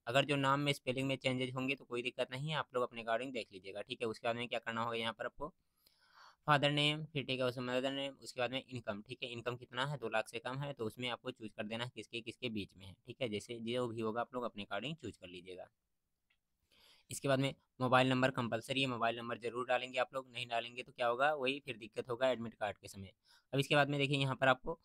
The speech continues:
कुछ चीज़ें अपलोड करनी है, जैसे पिछली कक्षा का मार्कशीट, आपका पिछली कक्षा में कितना, ठीक है, मार्कशीट है जो उसको क्या करना होगा यहाँ पर अपलोड करना होगा, ठीक है। साइज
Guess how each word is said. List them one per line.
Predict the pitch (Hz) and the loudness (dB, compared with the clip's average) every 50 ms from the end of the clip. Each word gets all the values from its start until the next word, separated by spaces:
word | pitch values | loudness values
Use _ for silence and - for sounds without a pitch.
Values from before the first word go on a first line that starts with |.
| - - _ _ _ _ _ _ - | -20 -20 _ _ _ _ _ _ -2
कुछ | 156 | 0
चीज़ें | 156 - 147 147 151 | 2 2 2 4 4
अपलोड | 151 143 - 135 131 120 | 2 2 2 0 0 0
करनी | - 123 120 117 113 | 0 -4 -4 -4 -4
है, | 117 | -4
जैसे | 117 123 - - 143 | -6 -6 -6 -6 -10
पिछली | - 131 - 135 131 | -10 -8 -6 -6 0
कक्षा | 131 131 - - 135 | 0 0 -2 -2 -4
का | - 123 | -2 0
मार्कशीट, | 117 120 113 107 - 110 104 - _ | 0 0 0 0 -2 -6 -8 -8 _
आपका | 107 107 - - - | -4 -4 -2 -2 -4
पिछली | - - - - 123 | -4 -4 -10 -10 -6
कक्षा | - 123 - - 127 | -4 -4 -2 -2 -2
में | 123 127 | -2 -2
कितना, | - - 104 - 123 123 131 147 - _ _ - - - _ _ _ | -4 -8 -12 -6 0 0 0 0 -2 _ _ -20 -20 -20 _ _ _
ठीक | 151 143 | 0 2
है, | 147 135 | 2 2
मार्कशीट | 127 127 123 123 - - 139 131 - | 4 4 4 2 4 2 2 2 4
है | 143 135 139 | 2 2 2
जो | 131 131 131 127 | 4 4 2 2
उसको | 120 - - - 127 | 2 0 -2 -6 -4
क्या | - - 120 | 0 0 -2
करना | - - 120 120 | 0 0 -2 0
होगा | 120 123 127 131 | 0 2 2 2
यहाँ | 127 117 113 | 2 0 -2
पर | 110 123 - | -4 -6 -8
अपलोड | - - - 107 101 98 | -8 -8 -6 -6 -6 -8
करना | - - 95 92 95 | -8 -12 -12 -12 -12
होगा, | 95 92 92 - - _ _ _ _ - | -16 -16 -16 -18 -20 _ _ _ _ -4
ठीक | 143 143 | 0 0
है। | 180 185 - - - - _ - | 0 0 -2 -10 -20 -20 _ 2
साइज | - 143 139 143 151 | 6 8 8 8 8